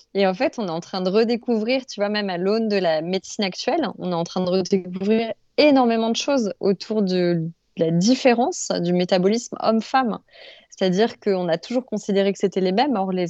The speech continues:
les hormones ont un énorme impact sur le métabolisme féminin, la manière dont on métabolise les médicaments et tout ça. Donc,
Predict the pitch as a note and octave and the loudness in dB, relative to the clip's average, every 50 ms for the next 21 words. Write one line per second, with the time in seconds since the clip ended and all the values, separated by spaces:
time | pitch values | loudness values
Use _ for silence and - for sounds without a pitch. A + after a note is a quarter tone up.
0 | - - F3 E3 E3 D#3+ D#3 D#3 D#3 D#3 D#3 E3 F3 F3 F#3+ A3+ C4+ C4 A3 F#3 | -2 -2 -2 0 0 0 0 0 0 0 0 2 2 2 2 2 2 2 0 -2
1 | D#3+ D3 C#3 D3 D#3+ E3+ F#3 G3 G3 G#3 A3+ B3+ C4+ B3 A3+ G#3 G#3 - - - | -4 -6 -6 -6 -4 -2 0 2 4 4 4 4 4 2 0 -4 -4 -2 -2 -2
2 | A#3+ - - - - G#3 G3 F3+ F3+ F3+ F3+ - F#3 F3+ F3+ F#3 F#3 G3 - - | -2 -2 -6 -10 -6 -4 -4 -2 -2 -2 -2 -2 -2 0 0 0 -2 -4 -6 -8
3 | F3+ F3 - - F#3+ G3 G#3+ A#3+ B3 A#3 F#3+ E3+ D#3+ D#3+ E3 - - E3+ E3 E3 | -8 -8 -6 -4 -4 -2 -2 -2 -2 -2 -2 -2 -2 -4 -4 -4 -4 -2 -2 0
4 | E3+ E3+ F#3+ F3+ F3 F#3 F#3 F#3 F3+ F3 D#3+ D#3+ E3 F3 F3 F3 F#3 - - G#3 | 0 0 2 2 4 4 2 2 2 0 0 0 0 -2 -2 -2 -4 -2 0 2
5 | G#3 G#3 A3 A3+ A3+ A3+ A3+ G#3 F#3+ - - F#3 - F3 E3 - E3 | 2 2 2 2 2 2 0 -2 -4 -6 -8 -10 -8 -8 -8 -8 -10